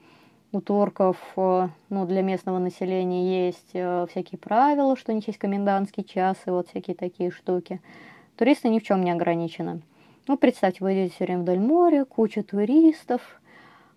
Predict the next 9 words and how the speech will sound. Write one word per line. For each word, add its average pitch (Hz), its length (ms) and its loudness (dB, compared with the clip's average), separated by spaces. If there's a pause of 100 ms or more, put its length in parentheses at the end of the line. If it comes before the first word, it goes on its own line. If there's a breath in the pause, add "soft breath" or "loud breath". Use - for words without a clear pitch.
(100)
куча 220 200 0
детских 196 420 -4
площадок 254 840 2
сбоку, 226 420 4
играют 190 640 2
дети. 247 720 0 (960 soft breath)
В 202 60 -6
воскресенье 208 720 0
выходим, 311 580 6